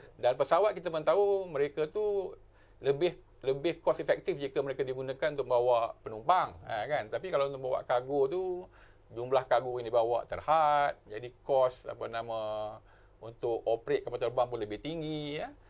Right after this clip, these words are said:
Jadi memang, uh, dia memang juga sangat penting lah, ah, kepada kita, eh. Jadi bila, seperti yang ramai orang tahu, kita ada satu selat yang me-, ah, yang merupakan antara selat yang tersibuk di dunia, ya.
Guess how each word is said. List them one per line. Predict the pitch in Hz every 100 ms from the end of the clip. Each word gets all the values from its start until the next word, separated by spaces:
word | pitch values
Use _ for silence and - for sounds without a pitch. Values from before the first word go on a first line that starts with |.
| - -
Jadi | 139 190
memang, | 180 165 175 175 160 156
uh, | 139 131 131 127 127
dia | 143 185 175 -
memang | 151 156 151
juga | 147 151
sangat | - 143 -
penting | 139 - 160 156
lah, | 151 - _ _ _ -
ah, | 113 113
kepada | 113 120 113
kita, | 113 - 120 107
eh. | 170 196
Jadi | 131 156
bila, | 160 147 147 139 131 131 127 127 - _ - - _ _
seperti | - - 147 165 156 151
yang | 139 131 131
ramai | 135 160 160
orang | 147 139
tahu, | 139 139 165 180
kita | 151 139 165 151 143
ada | 135 139 135 131
satu | 143 135
selat | 139 165 175 139 - -
yang | 117 120 123 123 - _ -
me-, | 131 - -
ah, | 127 -
yang | 123 127
merupakan | 127 135 - 143 151
antara | 131 131 135 135 135
selat | 135 143 135
yang | 131
tersibuk | 131 127 147 160 160
di | 127
dunia, | 120 113 101 92
ya. | 135